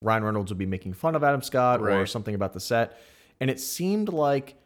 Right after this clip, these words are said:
Speaker 1: Adam Scott was not aware of these bits. So his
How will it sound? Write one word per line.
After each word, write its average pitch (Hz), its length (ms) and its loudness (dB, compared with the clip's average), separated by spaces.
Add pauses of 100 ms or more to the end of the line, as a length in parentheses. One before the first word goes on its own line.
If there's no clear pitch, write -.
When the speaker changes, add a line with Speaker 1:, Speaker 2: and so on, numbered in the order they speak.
(280)
Speaker 1:
Adam 151 240 2
Scott 147 320 -2
was 123 180 -4
not 120 500 0
aware 143 440 0
of 92 100 -4
these 90 220 -4
bits. - 480 -6
So 123 200 0
his 127 280 -4